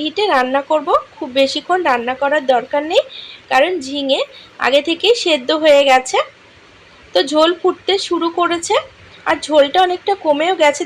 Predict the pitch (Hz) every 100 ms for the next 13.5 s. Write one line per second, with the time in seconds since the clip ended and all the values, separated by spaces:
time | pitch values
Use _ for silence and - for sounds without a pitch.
0 | 285 269 330 339 302 285 453 571 277 269
1 | 311 311 320 554 - - 277 302 311 269
2 | 554 - 277 285 - 320 311 285 285 269
3 | 269 269 605 - - - - 339 330 330
4 | 247 233 214 - - - - - - -
5 | 370 381 381 381 359 370 359 320 320 339
6 | 330 320 392 427 311 330 - - 370 330
7 | 392 - 381 370 330 311 320 330 330 277
8 | 269 269 403 539 - - - - 349 381
9 | 359 277 262 294 320 339 349 311 320 311
10 | 254 254 311 - 381 262 254 359 523 294
11 | 285 - 339 - 330 269 294 294 302 285
12 | 359 - 262 262 302 330 285 254 240 370
13 | 539 - - - -